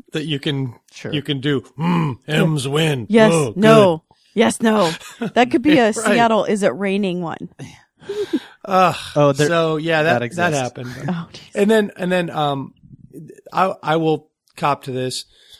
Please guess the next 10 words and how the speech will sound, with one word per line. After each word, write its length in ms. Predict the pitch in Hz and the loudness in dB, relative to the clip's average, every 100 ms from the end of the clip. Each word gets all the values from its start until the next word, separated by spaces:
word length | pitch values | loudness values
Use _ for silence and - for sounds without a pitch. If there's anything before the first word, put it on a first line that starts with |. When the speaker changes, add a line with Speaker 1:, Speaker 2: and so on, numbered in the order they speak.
| _ _ | _ _
Speaker 1:
Uh, 500 | - 139 135 123 120 131 | -6 -2 -2 -2 -6 -8
I 80 | - | -2
mean, 220 | 180 180 - _ _ _ _ | 0 0 -4 _ _ _ _
I 100 | 208 | -4
cop 260 | 254 240 202 | -2 -4 -2
to, 200 | 185 160 | -2 -4
I 120 | - | -4
mean, 220 | 175 185 160 _ _ _ _ | -4 -4 -8 _ _ _ _
I 140 | 208 226 | -2 2
have 240 | 208 160 | 2 0